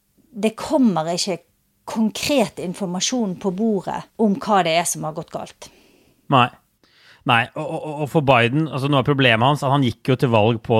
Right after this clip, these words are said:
Speaker 2: sånn bringe tilbake kompetanse, stabilitet.
Speaker 1: Mm.
Speaker 2: Hele det der imaget der har jo fått seg et enorm ripe i lakken med det som har skjedd her. Han skulle være kontrasten til Donald Trump. Og så, så det er jo også en av de største krisene en amerikansk president har stått opp i.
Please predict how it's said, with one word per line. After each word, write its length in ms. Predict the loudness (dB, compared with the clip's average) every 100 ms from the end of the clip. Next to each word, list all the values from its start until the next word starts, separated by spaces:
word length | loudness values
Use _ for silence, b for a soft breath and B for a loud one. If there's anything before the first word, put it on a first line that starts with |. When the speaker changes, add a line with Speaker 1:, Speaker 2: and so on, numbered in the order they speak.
| 2
Speaker 2:
sånn 180 | 0 0
bringe 300 | 0 0 -2
tilbake 320 | 0 0 0 -2
kompetanse, 880 | -2 -2 0 0 0 -4 -4 0 4 6 4 0
stabilitet. 1040 | 0 2 2 0 -4 -10 -4 0 4 4
Speaker 1:
Mm. 400 | 2 -4 -12 -18 -2
Speaker 2:
Hele 320 | 0 2 2
det 100 | 2 2
der 180 | 2 0 -2 -2
imaget 320 | -4 -6 2
der 160 | 4 6
har 140 | 4
jo 60 | 2
fått 160 | -2 -4
seg 140 | -6 -6
et 160 | -18 -20 -18 -6
enorm 400 | 0 2 2 2 0
ripe 260 | -4 -6
i 40 | -10
lakken 380 | -10 -6 -6 -6 b b b
med 160 | -2 2
det 80 | 0
som 100 | 0 -2
har 80 |
skjedd 160 | 0 2
her. 180 | 2 2
Han 80 | 0
skulle 200 | -2 -2
være 80 | -4
kontrasten 640 | -8 -4 -6 -6 -12 -10
til 120 | -4 -2
Donald 220 | -2 0
Trump. 320 | 2 2 -2 -14 B B B
Og 80 | -4
så, 60 | -4 -2
så 100 | 2
det 80 | 4
er 80 |
jo 140 | 6 4
også 260 | 0 0
en 140 | 0 0
av 20 |
de 80 | 0
største 240 | -2 -4 -4
krisene 280 | -6 -6
en 80 | -10
amerikansk 400 | -8 -6 -6 -6
president 400 | -6 -2 -2 -4 -8
har 100 | -4
stått 160 | -4 0
opp 120 |
i. 60 | 0